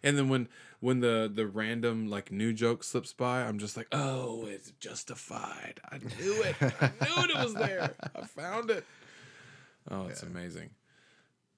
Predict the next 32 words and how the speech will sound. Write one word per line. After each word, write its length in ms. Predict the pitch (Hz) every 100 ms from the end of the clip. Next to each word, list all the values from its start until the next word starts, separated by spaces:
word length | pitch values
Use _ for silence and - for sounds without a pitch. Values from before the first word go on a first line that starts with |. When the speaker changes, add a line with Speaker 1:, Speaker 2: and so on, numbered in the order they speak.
| _
Speaker 1:
You're, 280 | - 120 - -
oh, 100 | 104 87
man, 340 | 92 92 82 - _ _ _ _ 190
what 160 | 147 113
a 60 |
time 320 | - 98 101
we 80 | 107
live 240 | 104 104 107
in 160 | 107
now. 280 | 104 101 - -
Speaker 2:
Yeah. 220 | 110 101 92 - _ _ _ _ _ -
Yeah, 220 | 190 104
look 160 | 160 196
at, 60 | - 147 - - - _ _ _ -
dude, 160 | 170
even 260 | 165 170 147
this. 360 | 156 104 - -
Look 120 | 131
what 80 | 151
we 60 | 143
get 100 | 104
to 80 | 101
do. 280 | 113 110
We 100 | 98
get 60 | 120
to 100 | 104
sit 240 | - 131
in 60 | 123
my 80 | 123
Speaker 1:
I 40 |
Speaker 2:
office, 200 | 113 190
Speaker 1:
know. 260 | 214 202 101